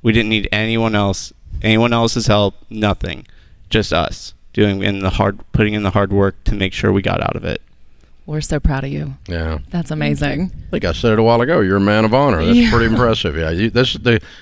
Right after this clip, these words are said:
Speaker 3: the value system that you two are carrying is gonna take you a long, long way. Very well done. Very, very well done. Good stuff. Good stuff.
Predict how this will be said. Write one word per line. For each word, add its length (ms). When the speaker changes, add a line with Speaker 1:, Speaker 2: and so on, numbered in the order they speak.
Speaker 3:
the 80
value 320
system 400
that 120
you 120
two 200
are 120
carrying 480
is 120
gonna 160
take 280
you 120
a 60
long, 540
long 320
way. 320
Very 260
well 300
done. 260
Very, 520
very 320
well 220
done. 340
Good 280
stuff. 560
Good 240
stuff. 380